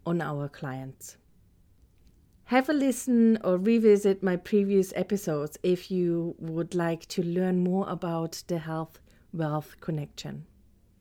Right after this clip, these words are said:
Looking at our health and wealth from a bird's eye view,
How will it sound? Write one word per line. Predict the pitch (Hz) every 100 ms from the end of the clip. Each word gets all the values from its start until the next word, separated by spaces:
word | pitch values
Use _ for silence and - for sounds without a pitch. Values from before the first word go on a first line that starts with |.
| _ _ _ _ _ _ _ _ _ _ _
Looking | 214 240 320 370 339
at | 262
our | - 190 190
health | 185 180 180 254 - -
and | - 196 175
wealth | 165 175 214 - _
from | - 208 202
a | 190 185
bird's | 190 185 190 233 -
eye | 196 180
view, | 165 - 185 175 214